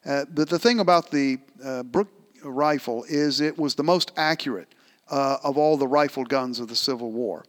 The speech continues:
And this is the gun that the Confederate ironclads, uh, typically carried, the Brooke rifle. Slide.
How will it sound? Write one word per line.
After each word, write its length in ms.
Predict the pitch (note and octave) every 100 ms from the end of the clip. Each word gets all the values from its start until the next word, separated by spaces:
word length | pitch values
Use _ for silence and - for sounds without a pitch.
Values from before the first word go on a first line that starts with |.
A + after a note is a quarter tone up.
| _ _ _ _ _ -
And 320 | C3+ C3+ C#3
this 220 | E3 G3
is 120 | F3+
the 80 | D3+
gun 340 | D3+ D#3+ D3+ C#3+
that 200 | C3 -
the 180 | B2+ A#2+
Confederate 480 | C3+ B2 D3+ C#3+ C#3+
ironclads, 840 | C#3+ C#3+ C3+ B2+ A#2+ A2+ A2 -
uh, 160 | A#2 A2
typically 420 | - C3 A#2+ A2
carried, 480 | - - A2 F#2 E2+ - _ _ _ -
the 80 |
Brooke 320 | A2 C3+ C3 -
rifle. 460 | B2+ F#2+ - - - _ _ _ _ _ _ _ _
Slide. 460 | - - A#2 E2+